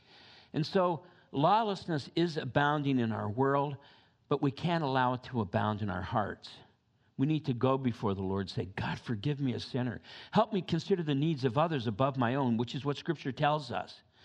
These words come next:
Help me to have that attitude, Lord, because I desire to see people saved. And the reality is,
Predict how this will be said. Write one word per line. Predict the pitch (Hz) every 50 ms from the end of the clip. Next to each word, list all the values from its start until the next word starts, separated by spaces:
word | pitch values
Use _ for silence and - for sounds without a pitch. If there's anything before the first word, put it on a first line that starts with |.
| - - -
Help | 226 254 294
me | 285 269
to | 233
have | 190 180 214 233 240 214
that | 190 143 131
attitude, | 123 113 107 113 101 - - 113 98 92
Lord, | 101 95 90 87 78 67 - _ _ _ _ _ - - - - - - _ _
because | - 139 - 160 131 156
I | 156 165
desire | 175 156 147 123 139 135 131 131
to | 120 117
see | 107 - - 120
people | 104 - - 127 113 - 104
saved. | 98 - - 127 117 117 107 82 78 - - _ _ _ _ _ _ - - - - - - - - - - _ _ _ -
And | 135 131
the | 131
reality | 120 117 117 127 139 170 190 196 185 - - 165 160 156 160
is, | 143 123 117 110 113